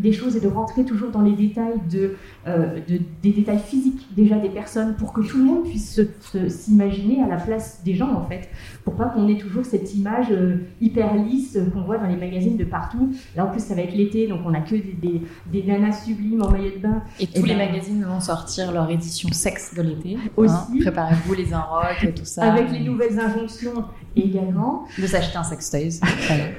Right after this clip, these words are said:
Speaker 2: Vous êtes pas obligés, hein.
Speaker 1: <laughs> Entre, entre autres choses. Mais, euh, mais voilà, l'idée, l'idée, c'était vraiment de se dire, ben, on peut déjà commencer par ça, c'est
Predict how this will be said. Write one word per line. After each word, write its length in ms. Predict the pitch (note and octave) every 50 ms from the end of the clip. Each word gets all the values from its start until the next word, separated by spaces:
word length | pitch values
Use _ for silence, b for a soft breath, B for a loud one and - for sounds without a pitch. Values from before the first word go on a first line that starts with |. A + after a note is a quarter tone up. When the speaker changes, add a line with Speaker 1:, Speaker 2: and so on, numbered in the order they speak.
| -
Speaker 2:
Vous 80 | - E3+
êtes 80 | E3+ E3+
pas 140 | G3 F#3+
obligés, 300 | E3+ E3 D#3 D3+ D3+ D3+ D#3
hein. 200 | F#3 - - C#4+ -
Speaker 1:
<laughs> 140 | A3+ C4
Entre, 200 | - A3 A#3 G#3+ A3 G#3 - -
entre 340 | G3+ - - - E3 - A3
autres 260 | G3+ - - - F3+
choses. 340 | F3+ - - F3+ F3+ E3+ E3+ E3+ B B B B B B
Mais, 280 | G3 G#3 G#3 G#3 G3+ G3
euh, 200 | F#3+ F#3+ F3+ F3 F3 B B B
mais 80 | - G#3
voilà, 260 | G#3+ B3+ B3 G#3 F#3+
l'idée, 200 | G#3 G#3 G#3 A#3+
l'idée, 420 | C4 C4+ C4 A#3+ G#3+ A3+ G#3 A#3 D#4+
c'était 300 | - B3 A3 - A3 G3+
vraiment 260 | F#3+ G3 G3 G#3+ B3+
de 60 | C4
se 120 | C4 A#3
dire, 160 | G#3 G#3 B3+ B3+ F3+
ben, 100 | F3+ E3+ -
on 40 | G#3
peut 100 | F#3+ A3+
déjà 180 | A3 A3 G#3+
commencer 380 | A3+ - A3+ G#3+ G#3+ G#3+ A#3 G#3+
par 140 | G3 F#3 -
ça, 160 | - - B3+ C4 C4+ C4
c'est 220 | A#3 G3 F#3 F3+